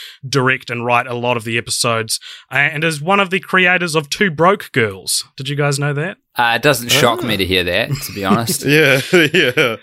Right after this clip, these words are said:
Speaker 1: So, what do you guys think? And Tim, you probably know. Um, I'm, a lot of this is gonna be me being like, "So, what do you guys think?" Oh, well, Tim, you probably know.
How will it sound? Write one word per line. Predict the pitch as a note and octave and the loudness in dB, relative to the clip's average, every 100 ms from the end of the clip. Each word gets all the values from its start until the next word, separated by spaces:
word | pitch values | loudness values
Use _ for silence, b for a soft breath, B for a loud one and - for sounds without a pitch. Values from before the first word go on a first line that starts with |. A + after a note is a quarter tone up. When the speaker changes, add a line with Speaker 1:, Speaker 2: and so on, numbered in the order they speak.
| - | -2
Speaker 1:
So, | - G3+ G3 G3 G#3 | 2 4 4 2 0
what | G3 F3 A#3 A3 | -2 2 2 2
do | F3+ G#3+ | 0 0
you | G3 | 4
guys | G3+ F#3 | 2 2
think? | - F3 E3+ | 0 0 2
And | E3 C#3+ | -2 0
Tim, | F#3+ F#3 | 0 2
you | F#3+ | 0
probably | - F#3 D#3 C#3+ | 2 0 2 2
know. | C3 C#3 B2 A2+ A#2 b b | 2 2 2 0 -4 b b
Um, | - C3+ C3 | -2 -2 0
I'm, | D3 D3 D3+ | 0 0 2
a | D#3 | 2
lot | D#3+ E3 | 2 2
of | D3+ | 2
this | D3 | 0
is | C#3 | 0
gonna | C#3+ C3 | 0 0
be | C3 | 0
me | B2+ B2+ | 0 0
being | B2 B2 A#2 | 2 0 2
like, | A#2 A2+ - B | 0 0 -4 B
"So, | - | 0
what | G3 | 2
do | G#3+ | 2
you | G3 | 4
guys | F#3 F#3+ | 2 2
think?" | - G3+ B2 | 2 0 0
Oh, | C3 B2+ | -2 0
well, | C3 | 0
Tim, | - B2+ | 0 0
you | B2 | 0
probably | C3 A2 A2+ | -2 -2 0
know. | C3+ C3+ | 0 0